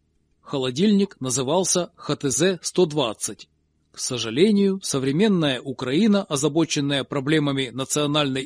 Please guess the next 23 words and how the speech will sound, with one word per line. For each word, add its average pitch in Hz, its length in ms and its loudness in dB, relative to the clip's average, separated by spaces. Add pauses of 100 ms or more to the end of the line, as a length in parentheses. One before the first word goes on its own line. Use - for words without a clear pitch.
идентичности, 135 880 -2 (180)
совершенно 185 640 2
забыла, 165 600 4 (260)
что 127 320 -2
харьковские 175 640 0
холодильники 135 720 0
появились 135 580 0
на 135 100 -4
свет 196 420 2 (160)
на 131 100 -4
десять 156 420 0
лет 156 240 -2
раньше, 147 520 -2
чем 139 200 -4
знаменитые 147 600 0
московские 175 880 0
"зилы", 127 480 0 (280)
выпускавшиеся 143 840 -2
по - 100 -10
совместительству 135 880 -2
на 135 200 -2
автомобильном 156 680 0
заводе. 131 600 -2